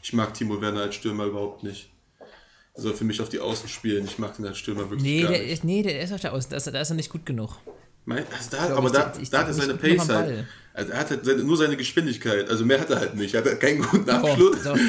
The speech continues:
Speaker 1: hat nur,
Speaker 2: Aber
Speaker 1: nur
Speaker 2: der
Speaker 1: seine
Speaker 2: hat, aber der ist
Speaker 1: Geschwindigkeit.
Speaker 2: ziem-, der ist ziemlich spielintelligent. Das glaubt man immer nicht, aber wenn du mal siehst, wie der Räume erkennt und wie der da reinstartet,
Speaker 1: Mhm.
Speaker 2: das ist schon stark. Ich meine, der
Speaker 1: Ja,
Speaker 2: ist
Speaker 1: ja,
Speaker 2: nicht
Speaker 1: das
Speaker 2: nur
Speaker 1: meine ich.
Speaker 2: schnell, sonst
Speaker 1: Das
Speaker 2: würde der
Speaker 1: meine
Speaker 2: nicht so
Speaker 1: ich
Speaker 2: viele
Speaker 1: als,
Speaker 2: Tore schießen.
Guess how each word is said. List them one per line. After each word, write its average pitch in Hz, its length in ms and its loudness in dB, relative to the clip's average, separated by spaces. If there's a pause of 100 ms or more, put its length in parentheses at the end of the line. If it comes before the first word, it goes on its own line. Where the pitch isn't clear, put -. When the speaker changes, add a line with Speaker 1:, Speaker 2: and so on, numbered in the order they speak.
(120)
Speaker 1:
hat 135 160 2
nur, 160 160 6
Speaker 2:
Aber 175 220 6
Speaker 1:
nur 170 100 6
Speaker 2:
der 151 120 4
Speaker 1:
seine 139 180 4
Speaker 2:
hat, - 80 -6
aber 160 180 2
der 156 140 2
ist - 120 0
Speaker 1:
Geschwindigkeit. - 20 -2
Speaker 2:
ziem-, 180 240 -2
der 135 100 -4
ist - 160 -2
ziemlich 180 300 0
spielintelligent. 113 960 -6
Das - 160 -4
glaubt 170 260 -2
man 147 140 0
immer 123 80 0
nicht, 143 160 -4
aber 131 80 -4
wenn 131 100 0
du 135 60 0
mal 127 80 2
siehst, 170 260 -2
wie 143 80 0
der 131 140 2
Räume 170 340 0
erkennt 123 380 -4
und 120 80 -6
wie 131 40 0
der 120 100 -4
da 117 100 -6
reinstartet, 143 760 -6
Speaker 1:
Mhm. 120 240 6 (460)
Speaker 2:
das 120 140 -2
ist - 40 2
schon 165 140 0
stark. 101 260 -6
Ich - 60 -14
meine, 117 80 -2
der 123 80 -2
Speaker 1:
Ja, 123 80 6
Speaker 2:
ist 131 60 10
Speaker 1:
ja, 135 40 10
Speaker 2:
nicht - 80 6
Speaker 1:
das - 80 2
Speaker 2:
nur 135 60 4
Speaker 1:
meine 131 200 6
ich. 110 60 2
Speaker 2:
schnell, 123 260 -2
sonst 117 200 -2
Speaker 1:
Das 135 80 6
Speaker 2:
würde 165 100 4
der 127 100 4
Speaker 1:
meine 147 100 4
Speaker 2:
nicht - 80 0
so 135 40 2
Speaker 1:
ich 113 60 4
Speaker 2:
viele 120 120 0
Speaker 1:
als, - 80 -4
Speaker 2:
Tore 139 280 -2
schießen. 110 520 -4